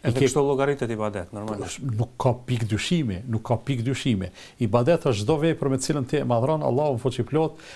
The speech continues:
Speaker 1: por edhe çdo vepër e cila është ndihmës për ty për me e madhru Allahun,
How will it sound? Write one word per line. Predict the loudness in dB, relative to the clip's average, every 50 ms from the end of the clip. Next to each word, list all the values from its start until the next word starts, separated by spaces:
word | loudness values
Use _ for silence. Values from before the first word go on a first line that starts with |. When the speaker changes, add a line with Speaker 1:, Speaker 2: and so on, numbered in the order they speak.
| -14 -2 2
Speaker 1:
por | 2 4 4
edhe | 4 4 2
çdo | 2 0 0 2 2
vepër | 0 0 0 0 0 0
e |
cila | 0 0 0 2 2 2 0 0 -6 -20 _ _ _ _ _ _ _ _ _ _ _ _ _ _ -20 -8 0 2
është | 2 2 2 0 2 2
ndihmës | 4 4 2 2 4 4 6 6 4 2 2
për | 0 0 0
ty | 2 0 -2 2
për | 2 0 2
me | 4 2 4
e |
madhru | 4 4 4 6 4 4 4
Allahun, | 4 4 4 4 2 2 -2 -6